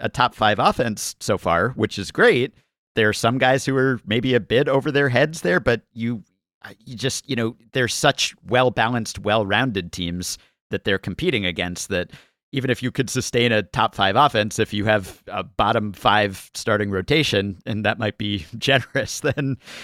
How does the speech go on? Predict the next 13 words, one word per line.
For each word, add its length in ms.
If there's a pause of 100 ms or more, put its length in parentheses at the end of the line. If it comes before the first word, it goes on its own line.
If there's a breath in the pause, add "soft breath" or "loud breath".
(100)
it's, 360
it's 200
gonna 200
be 120
tough 240
to 100
compete. 380
So 160
I 60
don't 140
know 120
if 140
there's 420